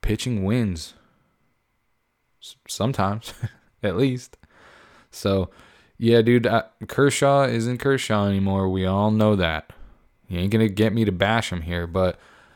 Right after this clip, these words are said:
I think he, I think maybe this fucking postseason too, dude, I think he, I think it really slapped him in the face, man. I'm hoping it did. I'm hoping he spends this winter reinventing himself.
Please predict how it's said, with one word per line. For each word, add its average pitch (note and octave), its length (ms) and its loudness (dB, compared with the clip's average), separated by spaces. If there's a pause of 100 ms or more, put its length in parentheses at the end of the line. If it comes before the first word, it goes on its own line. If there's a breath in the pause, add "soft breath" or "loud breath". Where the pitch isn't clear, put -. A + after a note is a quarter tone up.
I G#2 120 0
think A#2+ 240 0
he, A2 340 -2 (160)
I G2+ 120 -2
think A#2 280 -2
maybe G#2+ 360 2
this A2 200 0
fucking G#2 360 -2
postseason G#2+ 840 -2
too, A2+ 320 0
dude, A2 320 0
I F#2+ 120 -4
think A2 400 -2
he, G2 260 -4 (200)
I F#2 100 -4
think G#2 280 -4
it - 160 -6 (100)
really F#2+ 420 0
slapped F#2 460 -2
him F2 100 -8
in E2 80 -8
the E2 60 -10
face, D#2+ 400 -12
man. D#2+ 300 -10 (540 soft breath)
I'm A2 160 2
hoping A2 320 0
it F2 140 -6
did. F2 280 -6 (840)
I'm G#2+ 160 0
hoping A2+ 340 2
he G#2 140 -2
spends F#2+ 360 -4
this F#2 200 -4
winter F2+ 280 -4
reinventing F2 720 -4
himself. E2 520 -12